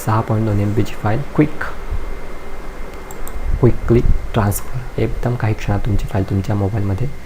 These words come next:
ट्रान्सफर झाली. फुल स्क्रीन करा, फुल स्क्रीन करू शकता. फुल स्क्रीनपासून बाहेर निघायचं, रिसेंटमध्ये होमला येऊ शकता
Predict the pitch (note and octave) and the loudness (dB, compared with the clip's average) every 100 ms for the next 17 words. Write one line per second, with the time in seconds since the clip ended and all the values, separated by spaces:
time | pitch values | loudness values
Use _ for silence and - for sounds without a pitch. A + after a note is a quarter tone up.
0 | - - - G2+ F#2 - A2+ G#2+ A2 A#2+ | -8 -8 -4 -2 0 -2 -4 -2 -2 -4
1 | - - - - - - - - - - | -4 -8 -12 -14 -14 -12 -10 -8 -10 -10
2 | - - - A2+ G2 - G#2+ G2+ G2 A#2+ | -10 -10 -2 2 2 0 0 0 0 -2
3 | C#3+ - - - - - - - - - | -4 -6 -4 -2 -2 -4 -12 -12 -12 -12
4 | - G#2+ G2 - B2+ A#2+ A#2 A2+ - - | -4 -2 -2 -4 -4 -4 -4 -6 -6 -6
5 | C#3+ D3 - - - - - - - - | -6 -8 -8 -8 -8 -8 -8 -8 -6 4
6 | - - - - - - - - - - | 6 6 4 4 4 4 2 -2 -2 -4
7 | - F#2+ F#2+ - A2 - A2 A#2+ G#2 G#2 | 0 4 4 4 0 0 0 2 2 2
8 | A2+ A2 G#2+ G2+ A2 B2 - F#2+ - G2 | 2 0 -2 -2 -4 -2 -2 -2 -2 -4
9 | B2 - - - - - C3+ G2 G2 G2+ | -4 -6 -8 -8 -10 -4 0 2 2 0
10 | G#2 G2 - | -2 -4 -4